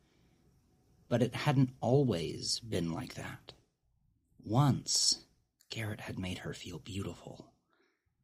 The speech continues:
The way he used to look at her with his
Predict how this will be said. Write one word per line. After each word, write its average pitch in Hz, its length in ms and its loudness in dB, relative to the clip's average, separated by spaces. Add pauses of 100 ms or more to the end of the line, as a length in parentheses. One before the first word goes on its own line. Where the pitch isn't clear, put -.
(440)
The 107 80 -2
way 123 200 10
he 113 220 4
used 123 400 10
to 95 80 -4
look 113 320 2
at - 220 -10
her 120 300 4
with 101 200 -12
his - 240 -4